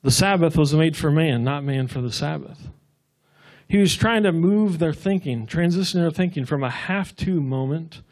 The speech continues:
to be a moment of joy and delight. That was the God design. That was the God plan. This is not like a burden that we have to bear.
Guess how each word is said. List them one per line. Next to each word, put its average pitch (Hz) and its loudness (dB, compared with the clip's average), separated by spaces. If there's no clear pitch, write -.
to 180 -2
be 170 0
a 160 2
moment 170 2
of 135 -2
joy 131 0
and 120 -2
delight. 127 -4
That 202 0
was 156 -2
the 156 -2
God 147 -2
design. 123 -4
That 175 -2
was 165 0
the 151 -4
God 147 -2
plan. 107 -10
This 156 -2
is 175 2
not 196 0
like 165 -2
a 147 -2
burden 156 -2
that 143 -4
we 139 -2
have 147 -4
to 131 -10
bear. 139 -2